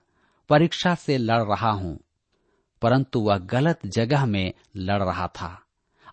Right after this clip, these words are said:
आज अनेक जवान भी ऐसे ही स्थानों में लड़ रहे हैं। बहुत सी बातें तो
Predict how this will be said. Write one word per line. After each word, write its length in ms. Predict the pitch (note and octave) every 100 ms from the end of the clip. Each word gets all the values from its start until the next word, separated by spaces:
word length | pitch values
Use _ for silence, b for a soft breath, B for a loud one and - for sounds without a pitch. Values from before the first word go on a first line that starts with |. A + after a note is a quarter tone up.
| _
आज 300 | D#3 F3+ E3+ -
अनेक 400 | C#3 D3+ E3+ E3+
जवान 480 | A#2+ B2+ A#2+ C#3 C3+
भी 300 | A2+ B2+ F#2 - G2+
ऐसे 320 | A2+ - D3+
ही 220 | C3+ B2
स्थानों 480 | - - - C#3+ C3+
में 240 | G2+ F#2 b b -
लड़ 300 | F2 G2+ B2
रहे 240 | G#2 G2+
हैं। 240 | F#2 F2 - _ b b b
बहुत 280 | C3+ E3 A3+
सी 220 | - F3+
बातें 480 | B2+ G2 A2 - F3+
तो 360 | - F#2+ E2+